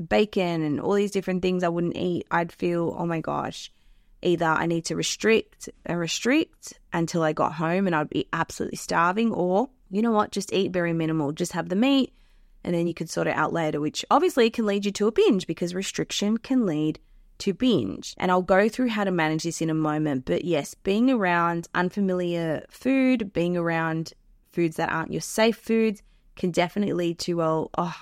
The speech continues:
I might as well just eat this. I'll start tomorrow. I'm a failure. What's the point? I don't stick to anything." And the saddest part is you're not present.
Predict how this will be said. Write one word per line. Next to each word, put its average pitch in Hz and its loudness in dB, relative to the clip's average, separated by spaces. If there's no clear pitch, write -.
I 185 0
might 180 4
as 180 -4
well 170 0
just 165 -8
eat 214 -2
this. 190 0
I'll 160 -6
start - -2
tomorrow. 190 2
I'm 175 -2
a 175 -2
failure. 180 2
What's - -8
the 190 -2
point? 180 -4
I 175 -2
don't 165 -2
stick 170 -8
to - -8
anything." 175 -2
And 208 0
the 220 2
saddest 285 2
part 262 2
is 247 0
you're 214 4
not 349 2
present. 190 0